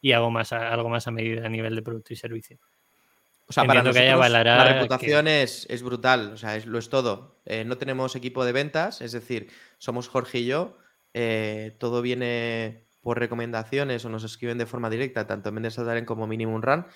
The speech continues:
Speaker 2: es decir, no tenemos gente que venda a puerta fría, salvo yo escribiendo algún mensaje en LinkedIn, "Oye, me ha encantado mucho lo que estáis haciendo, si te apetece charlamos", ¿no? Eh, y eso es gracias precisamente a cuidar, eh, que cada cierre esté impecable y esté muy bien hecho, ¿no? Obviamente hay veces que,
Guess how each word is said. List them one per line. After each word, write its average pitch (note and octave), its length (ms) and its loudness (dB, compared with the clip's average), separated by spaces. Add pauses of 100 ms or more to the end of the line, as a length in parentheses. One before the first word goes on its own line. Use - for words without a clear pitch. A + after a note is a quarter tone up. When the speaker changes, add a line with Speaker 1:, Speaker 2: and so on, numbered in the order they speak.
(160)
Speaker 2:
es - 60 -10
decir, A#2 200 -2
no A#2 140 -2
tenemos A#2+ 300 -4
gente A2+ 220 -6
que A2 80 -2
venda A2 220 0
a G#2 60 -4
puerta G#2+ 260 -4
fría, D#3+ 400 0 (220)
salvo G#2+ 260 2
yo A2 80 4
escribiendo A#2+ 460 2
algún A2+ 320 4
mensaje A#2 300 -2
en A2+ 60 0
LinkedIn, G#2+ 320 0
"Oye, D#3 160 2
me C3+ 100 2
ha C#3 40 2
encantado D3+ 340 2
mucho D#3+ 200 -2
lo D3+ 80 0
que D3 60 0
estáis C#3+ 200 -2
haciendo, F3+ 480 2 (180)
si - 140 -10
te B2+ 80 0
apetece C3 340 -2
charlamos", B2 640 4
¿no? D3+ 160 -12 (360)
Eh, B2 140 2
y A#2 140 4
eso C3 140 0
es C3 60 -4
gracias D3 440 2
precisamente B2+ 560 -6
a - 20 -6
cuidar, C3 420 2 (400)
eh, A2+ 680 4
que A2+ 140 0
cada A#2 260 6
cierre B2+ 220 -2
esté C3+ 640 -2 (140)
impecable A#2+ 480 -2
y - 20 -2
esté B2+ 200 -8
muy B2+ 200 -4
bien A2+ 180 -2
hecho, - 240 -8 (160)
¿no? D#3 180 -10 (340)
Obviamente C#3 420 4
hay A#2+ 40 2
veces C3+ 360 -4
que, A2 340 -2